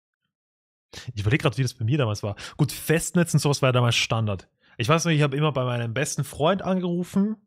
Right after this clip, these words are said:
und hab gefragt, ob er, ob er grad Zeit hat. Na? Äh, und dann hat immer irgendjemand abgehoben, die Mom, die Schwester oder was weiß ich was. Und dann hab ich immer so gesagt, „Oh, kannst du, kannst du kurz, äh, den Ding ranholen“ und sowas. Und dann hab ich immer so gefragt, „Na und, was geht, haben wir Zeit?“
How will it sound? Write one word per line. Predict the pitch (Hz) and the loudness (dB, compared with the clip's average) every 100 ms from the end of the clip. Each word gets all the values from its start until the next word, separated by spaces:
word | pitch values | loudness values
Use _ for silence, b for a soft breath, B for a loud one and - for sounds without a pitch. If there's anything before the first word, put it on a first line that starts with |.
| _ | _
und | 139 135 131 143 | 0 2 2 2
hab | 143 | 0
gefragt, | 139 - 147 147 | -2 2 2 2
ob | 123 | -2
er, | 147 143 - | 0 2 2
ob | 131 | 2
er | 151 | 4
grad | 135 120 | 4 0
Zeit | - 127 127 | 2 2 2
hat. | 107 - _ _ - | 0 -4 _ _ -2
Na? | 117 135 127 B B B B B | 0 0 -2 B B B B B
Äh, | 117 113 110 110 | -2 0 0 0
und | 110 120 | -2 0
dann | 131 | 0
hat | |
immer | 123 127 | 2 0
irgendjemand | 139 135 127 120 | 2 2 2 2
abgehoben, | 143 - 147 131 127 120 | 0 0 2 2 0 -2
die | - | -2
Mom, | 101 101 120 123 123 | 2 4 4 4 0
die | 117 117 | -2 -6
Schwester | - 120 - | -6 -8 -6
oder | 113 | -6
was | 110 110 | -6 -6
weiß | 107 | -8
ich | 123 | -4
was. | 113 - | -2 -2
Und | 110 | -2
dann | 107 | 0
hab | 107 | 0
ich | |
immer | 110 | -2
so | 104 | -6
gesagt, | - - | -8 0
„Oh, | 165 156 | 2 2
kannst | - 139 | 2 2
du, | 131 - | 0 -4
kannst | 135 | -4
du | 127 | -2
kurz, | 143 - - 160 | -4 -4 -6 -2
äh, | 143 135 131 | 0 2 0
den | 123 135 139 131 | 2 2 2 2
Ding | 139 143 139 | 4 6 6
ranholen“ | 127 127 127 135 139 | 4 2 2 0 0
und | 135 | -2
sowas. | 123 131 - | -2 -2 -4
Und | 123 120 113 | -4 -4 -2
dann | 117 | -2
hab | 110 | -2
ich | 117 | -2
immer | 113 | -4
so | 104 | -6
gefragt, | - - | -8 -2
„Na | 131 | 2
und, | 127 139 | 2 2
was | 135 123 | -2 -2
geht, | 127 123 | -2 0
haben | 113 | -2
wir | |
Zeit?“ | 113 113 | 0 0